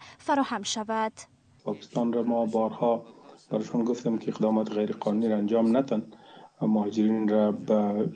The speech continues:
Speaker 2: زور و اجبار و همچنان، اه، شکنجه مجبور نسازند که از پاکستان برایند و اگر باز، اه، این اقدام را بکنن، امارت اسلامی افغانستان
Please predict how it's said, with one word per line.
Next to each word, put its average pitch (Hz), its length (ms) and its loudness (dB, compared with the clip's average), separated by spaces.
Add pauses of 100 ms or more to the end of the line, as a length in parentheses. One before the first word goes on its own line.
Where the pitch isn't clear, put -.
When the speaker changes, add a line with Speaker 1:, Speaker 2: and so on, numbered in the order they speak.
(120)
Speaker 2:
زور 113 160 2
و 107 40 4
اجبار 104 540 2
و 104 120 -2
همچنان، 101 500 -4 (560)
اه، 104 200 2
شکنجه 110 840 0 (160)
مجبور 107 320 -2
نسازند 117 500 0
که 107 60 -4
از 98 120 -6
پاکستان 104 400 -2
برایند 98 440 0
و 123 160 2 (600)
اگر 127 420 4
باز، 117 380 2
اه، 110 280 2 (180)
این 110 720 2
اقدام 120 640 4
را 110 120 4
بکنن، 135 640 2
امارت 127 280 0
اسلامی 131 280 -2
افغانستان 123 640 -2